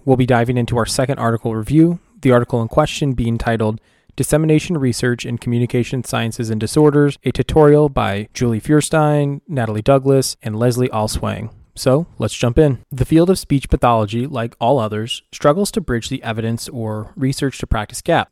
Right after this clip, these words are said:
meaning there's a particular evidence-based practice which is not readily used in clinical care. One branch of research,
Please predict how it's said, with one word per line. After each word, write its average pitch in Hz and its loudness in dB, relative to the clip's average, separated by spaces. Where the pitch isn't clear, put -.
meaning 147 2
there's 131 -2
a 131 -6
particular 127 -4
evidence-based 117 -10
practice 156 0
which 131 -8
is 117 -6
not 143 -6
readily 127 -4
used 107 -8
in 110 -6
clinical 104 -10
care. 120 -2
One 160 2
branch 165 2
of 160 -8
research, 120 -8